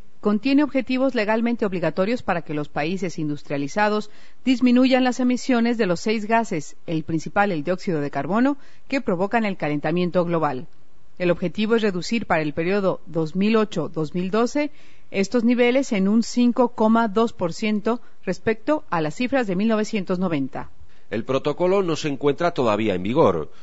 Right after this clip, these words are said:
Speaker 2: Lo estará noventa días después de que lo ratifiquen al menos cincuenta y cinco países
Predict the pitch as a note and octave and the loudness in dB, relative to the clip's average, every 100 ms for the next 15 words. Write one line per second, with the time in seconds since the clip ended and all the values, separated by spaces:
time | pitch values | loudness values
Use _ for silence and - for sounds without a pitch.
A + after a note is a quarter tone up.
0 | - - G#2+ A#2 A2+ C#3 C3+ C#3 C3+ B2 | -6 -2 0 2 2 2 0 0 0 0
1 | C#3+ C#3+ D3 - C#3+ C#3 B2 A2+ A2 A#2+ | 0 0 0 2 2 2 0 2 2 2
2 | D3+ D3 C3 B2 B2+ A2 G2+ D#3 F#3 F3+ | 0 -2 -4 -2 0 0 0 0 0 -2
3 | - A#2+ G2+ G#2 G2 F#2+ D3+ F3 F#3+ C#3 | -4 -4 0 0 0 -4 -4 -2 0 0
4 | B2+ - C3+ | 0 -2 -4